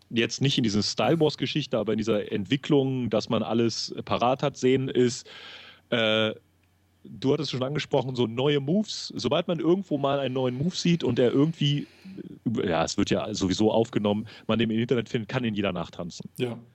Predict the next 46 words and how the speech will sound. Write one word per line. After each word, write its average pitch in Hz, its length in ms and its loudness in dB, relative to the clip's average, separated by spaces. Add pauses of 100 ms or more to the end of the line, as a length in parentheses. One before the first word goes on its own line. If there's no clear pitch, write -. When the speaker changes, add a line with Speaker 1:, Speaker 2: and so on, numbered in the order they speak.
(320)
Speaker 1:
So, - 140 -2
es 104 140 0
ist 117 80 -4
jetzt, 123 240 0
ist 135 120 -2
jetzt 135 200 0
nichts - 180 -6
mehr 131 100 2
Besonderes 127 600 0
wie, 135 220 -2
„Wow, 185 340 4
hast 180 160 -2
du 175 60 0
den 196 240 -2
Move 202 220 0
gesehen?“ 185 480 4
Ja, 143 180 -2
ja, 120 180 2
klar, 120 240 0
kann 110 220 -4
ich 92 100 -8
schon. 80 240 -6
Hab 98 140 0
ich, 98 280 -2
Speaker 2:
Mhm. 123 220 -2
Speaker 1:
hab 104 80 2
ich 104 60 0
mir 117 100 4
angeguckt, 120 540 0
äh, 107 320 2 (640)
Geschwindigkeit 131 760 0
auf 123 180 -2
null 131 140 0
Komma 131 240 2
fünf 135 120 -2
gestellt, 135 460 2 (160)
Speaker 2:
<laughs> - 140 -12
Ja, 123 160 2
genau. 117 140 0
Speaker 1:
äh, 113 220 4
und 117 200 -4
hab 127 100 0
das 120 160 -4
ein 123 60 -10
bisschen 123 220 -4
geübt. 165 340 0